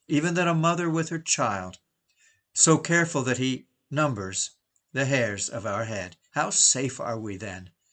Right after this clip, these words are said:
beneath the hand of God? However, uh, leaving the figure, let us again notice the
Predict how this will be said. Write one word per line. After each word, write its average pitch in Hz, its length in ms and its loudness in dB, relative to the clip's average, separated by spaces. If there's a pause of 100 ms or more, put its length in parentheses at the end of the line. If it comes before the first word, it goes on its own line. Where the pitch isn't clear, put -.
(320)
beneath 113 340 -6
the 110 100 -6
hand 104 280 -8
of 98 140 -14
God? 101 400 -8 (1500)
However, 160 400 0
uh, - 320 -10
leaving 147 440 -2
the 113 80 -6
figure, 117 340 -4
let 151 160 -2
us 185 160 2
again 147 300 -2
notice 139 380 0
the 117 200 -8